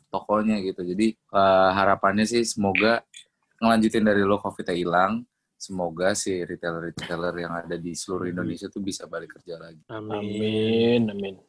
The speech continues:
Speaker 1: Sikat,
Speaker 2: Nggak,
Speaker 1: Han.
Speaker 2: tapi, tapi lu serius nggak, Bay? Tadi, Bay, doa itu, Bay.
Speaker 1: Ah, iya, doa beneran gua. Soalnya kan gua
Speaker 2: Iya, iya.
Speaker 1: kerja di retail.
Speaker 2: Gue, gue, gue, harapan gue. Bisa memulai sesuatu yang baru, tapi menghasilkan kali ya.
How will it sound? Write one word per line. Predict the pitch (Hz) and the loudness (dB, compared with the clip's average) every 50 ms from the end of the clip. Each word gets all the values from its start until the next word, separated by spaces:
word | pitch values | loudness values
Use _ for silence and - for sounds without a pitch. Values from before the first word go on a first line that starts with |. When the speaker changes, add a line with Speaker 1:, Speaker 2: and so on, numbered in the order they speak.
| _ _ _ _ _ _ _ | _ _ _ _ _ _ _
Speaker 1:
Sikat, | - 113 113 123 113 | -4 0 2 2 2
Speaker 2:
Nggak, | 110 113 110 | 4 4 4
Speaker 1:
Han. | 123 139 | 4 4
Speaker 2:
tapi, | 139 143 139 165 175 - - - - - - | 4 4 4 4 2 2 -2 -6 -12 -14 -10
tapi | _ 127 117 | _ -2 2
lu | 135 160 | 4 4
serius | 165 160 135 - 139 131 | 4 2 2 0 0 0
nggak, | - 156 151 151 | 2 2 2 4
Bay? | 151 151 139 | 6 4 4
Tadi, | 123 131 127 131 135 | 4 2 0 2 4
Bay, | 139 143 139 135 120 117 - _ - - | 4 4 4 4 2 0 -6 _ -16 -4
doa | 131 123 127 127 127 127 | 0 2 4 6 6 4
itu, | 127 123 139 135 | 4 4 4 4
Bay. | 139 139 131 117 113 _ _ _ _ _ _ _ _ 302 311 | 4 2 2 0 -6 _ _ _ _ _ _ _ _ 2 2
Speaker 1:
Ah, | - 113 - - - - _ | 4 2 0 0 -4 -6 _
iya, | - 131 | 2 4
doa | 113 113 123 127 131 123 | 6 6 6 6 4 2
beneran | 113 110 110 120 131 120 123 | 0 0 2 2 2 2 2
gua. | 117 110 107 - - - _ _ - | 0 0 0 0 -2 -10 _ _ 0
Soalnya | 120 127 135 | 2 2 2
kan | 151 147 151 | 0 -2 0
gua | 139 143 156 156 | 2 2 4 4
Speaker 2:
Iya, | 151 135 135 135 127 117 | 6 6 6 6 4 2
iya. | - 135 120 - _ - - - - | 0 -2 -4 -4 _ -10 -12 -12 -8
Speaker 1:
kerja | - 120 113 - 113 110 - _ _ _ | -10 -10 -8 -6 -6 -8 -8 _ _ _
di | _ 110 104 | _ -8 -6
retail. | 101 104 98 - - 101 95 92 - - | -6 -6 -8 -6 -6 -4 -4 -4 -6 -2
Speaker 2:
Gue, | 120 120 131 147 143 131 123 117 | 2 4 4 6 6 4 4 2
gue, | 110 117 131 127 120 110 | 2 2 4 4 2 2
gue, | 110 117 113 107 | 2 0 0 0
harapan | - 113 110 110 104 113 110 113 | -2 -4 -4 -4 -4 -6 -8 -2
gue. | 117 117 117 107 - _ _ _ _ _ | 0 0 0 0 -2 _ _ _ _ _
Bisa | _ 127 127 120 - | _ 0 0 2 2
memulai | 135 135 143 139 139 139 135 131 127 | 2 4 4 4 6 6 6 4 4
sesuatu | - - 131 - 135 135 131 - | 2 0 0 2 2 0 2 2
yang | 139 131 131 135 135 | 2 2 2 2 2
baru, | 131 135 127 135 147 165 165 - | 4 4 4 6 4 4 2 2
tapi | - 139 131 - 170 160 151 | 0 -2 -2 2 2 2 2
menghasilkan | 143 143 127 120 127 123 - 139 131 131 - - 151 147 143 | 0 -4 -8 -8 -8 -4 0 0 2 0 2 0 -2 -2 0
kali | 123 113 110 110 107 104 | -2 -2 -4 -4 -6 -6
ya. | 104 107 | -8 -10